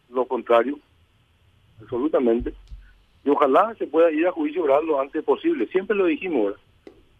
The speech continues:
Cuando ya en febrero habían pedido una prórroga para estirar la, estirar, digamos, al, al máximo el tiempo que tiene la fiscalía. Y hay que ser bien claro, ¿verdad? Ellos son los dueños de la acción.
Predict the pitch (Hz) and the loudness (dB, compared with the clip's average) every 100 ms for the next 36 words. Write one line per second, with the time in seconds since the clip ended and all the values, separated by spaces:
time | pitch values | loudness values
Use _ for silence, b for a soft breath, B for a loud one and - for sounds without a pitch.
0 | _ - 123 127 123 139 151 156 151 135 | _ -14 -4 0 2 2 2 0 0 -2
1 | 120 139 156 147 127 123 139 123 - _ | 0 0 2 2 0 0 -2 -4 -14 _
2 | _ _ _ 127 123 135 139 131 - 139 | _ _ _ -4 0 0 0 0 0 0
3 | 143 143 139 147 _ _ _ _ _ _ | 2 0 -2 -4 _ _ _ _ _ _
4 | _ _ _ _ _ _ - 117 117 117 | _ _ _ _ _ _ -4 -2 -2 -4
5 | - - 131 - 127 123 131 139 127 113 | -14 -12 -10 -4 0 2 2 2 0 -2
6 | 104 _ _ _ _ _ _ _ _ - | -8 _ _ _ _ _ _ _ _ -20
7 | - 123 123 139 127 127 131 127 113 117 | -8 0 2 2 0 0 0 -2 -2 -6
8 | 117 156 190 165 131 107 123 127 131 117 | -2 0 0 -6 -8 -4 -4 0 -2 -2
9 | 123 127 120 131 123 110 139 - _ _ | -4 -4 -6 -4 -4 -2 -6 -8 _ _
10 | _ _ _ - 139 - 180 190 185 190 | _ _ _ -4 -4 -2 -4 -4 -2 -4
11 | 160 214 233 127 120 156 247 262 226 156 | -2 -2 0 0 -2 -4 -6 -4 -2 0
12 | 156 165 151 117 180 156 | 0 0 -2 -2 -6 -8